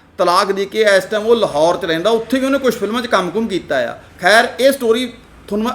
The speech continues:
ਅੱਗੇ ਜਾ ਕੇ ਪਤਾ ਲੱਗੂ ਮੈਂ ਕਿਉਂ ਦੱਸੀ ਆ ਤੁਹਾਨੂੰ ਸਾਰੀ, ਸਾਰੀ ਸਟੋਰੀ ਇਹ। ਹੁਣ ਮੈਂ ਜੇ ਤੁਹਾਨੂੰ ਆਪਣੇ ਉਸ ਕਿੱਸੇ 'ਤੇ ਆਵਾਂ ਤਾਂ ਮੈਂ ਤੁਹਾਨੂੰ ਦੱਸਦਾ ਹਾਂ ਕਿ ਉਸ ਸਮੇਂ ਇਹ ਫਿਲਮ ਤੋਂ ਜਦੋਂ ਰਿਲੀਜ਼ ਕੀਤੀ ਗਈ, ਇਸ ਫਿਲਮ ਤੋਂ ਪਹਿਲਾਂ, ਰਿਲੀਜ਼ ਤੋਂ ਪਹਿਲਾਂ ਇੱਕ ਮਿਊਜ਼ਿਕ ਰਿਲੀਜ਼, ਅ, ਦੀ ਪਾਰਟੀ ਰੱਖੀ ਗਈ ਸੀ।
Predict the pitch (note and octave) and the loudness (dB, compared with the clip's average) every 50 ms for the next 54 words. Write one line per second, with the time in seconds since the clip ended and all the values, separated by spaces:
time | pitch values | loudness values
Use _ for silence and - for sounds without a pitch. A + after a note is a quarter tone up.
0 | - G3 E3 F#3+ A3 A3+ A3 G#3+ A#3 G#3 G#3+ G3 F#3 E3+ F3+ A3 A#3 A#3 A#3 - | -6 -2 2 4 6 6 6 4 2 0 0 -2 -2 -4 -4 -4 -6 -6 -6 -6
1 | A3+ G#3+ F#3+ F3+ D#3+ E3 D#3+ - E3 D3+ D3+ D3 D3+ C#3 - - C#3 B2+ D#3+ F3+ | -4 -4 -4 -4 -4 -6 -4 -2 -2 -2 -2 -4 -6 -10 -8 -6 -6 -4 -4 -4
2 | E3+ D#3 - - - D#3 F#3 A3 G#3+ - F3 D3+ C3 B2+ B2+ A#2+ A2+ G#2+ - - | -6 -8 -12 -8 -6 -4 -4 -4 -4 -6 -6 -6 -6 -6 -8 -10 -10 -12 -16 -20
3 | - - - - - - G3 B3 C4 D4 D4 C#4 C4+ C4 C#4 C#4+ D4 A#3+ G#3 G3+ | -20 -20 -20 -18 -6 -4 -2 0 0 0 0 0 -2 -2 -2 -2 -2 -2 -4 -4
4 | A#3 C4+ C4+ - G#3 G#3 G#3+ F#3 A3 A#3 A3+ A3+ G#3 G#3 - G#3+ G#3+ G#3+ G#3+ G3+ | -4 -6 -6 -4 -2 -2 -2 -2 -4 -8 -10 -10 -10 -8 -8 -8 -8 -8 -6 -6
5 | E3 E3 E3+ F#3+ G3 G3 G3+ G#3+ G3+ G3+ G3 G3+ G#3+ G3+ D#3 D#3+ C#3+ C3 - E3+ | -4 -4 -4 -4 -4 -4 -4 -4 -4 -4 -4 -4 -8 -6 -6 -4 -6 -4 -6 -6
6 | E3+ F3 F3+ F3 B3 - - G3 F#3 G3+ A3 G#3+ - F#3 E3 E3 F3+ F#3+ G3+ G#3 | -6 -6 -6 -8 -10 -12 -12 -8 -6 -4 -4 -6 -6 -6 -6 -6 -4 -4 -4 -4
7 | G#3+ G#3+ G#3+ - G3+ A3+ A3+ D#3+ F3+ F#3 A3+ A3+ A3 A#3+ A3+ A3 F3 F#3+ G3+ G3+ | -6 -8 -6 -4 -2 -2 -2 -2 -4 -6 -8 -8 -6 -6 -6 -4 -2 0 0 0
8 | F3 E3 D3+ E3 F3+ D#3 D#3+ F3 D#3 - - E3 D3 E3 F#3 F#3 F3+ E3 D3 D#3 | 0 -2 -4 -8 -10 -10 -12 -14 -14 -14 -12 -12 -10 -8 -6 -6 -6 -6 -6 -10
9 | E3 F#3 F#3 E3 G#3 G#3 - - F3+ F#3 G3+ G#3 G3+ F#3 F3+ F#3 - - - D3+ | -12 -12 -8 -6 -8 -8 -6 -8 -10 -8 -6 -6 -4 -4 -6 -6 -8 -10 -8 -8
10 | D#3+ F3+ D#3+ D3 F#3+ G3 - F#3 F#3 F#3+ A3 A#3 A3+ A3 - - A3+ G3+ F3+ F3 | -8 -8 -6 -8 -8 -8 -6 -8 -8 -8 -6 -8 -10 -10 -8 -6 -6 -4 -2 -2
11 | F3 F#3+ G#3 G#3 G#3+ C4+ - A#3+ G#3+ G3+ G3+ G#3 F#3+ E3 - - _ F3 F#3 F3+ | -2 -2 -2 -2 -4 -4 -2 -4 -4 -4 -6 -8 -10 -12 -16 -16 _ -8 -8 -6
12 | E3 D3+ E3+ E3 - E3+ G3+ G3+ C#3 - D#3+ D3+ D3+ D3+ - D3 A#2+ B2 A2+ G#2+ | -4 -4 -6 -4 0 0 0 0 0 -2 -4 -4 -6 -6 -8 -8 -8 -8 -10 -12
13 | - - | -14 -18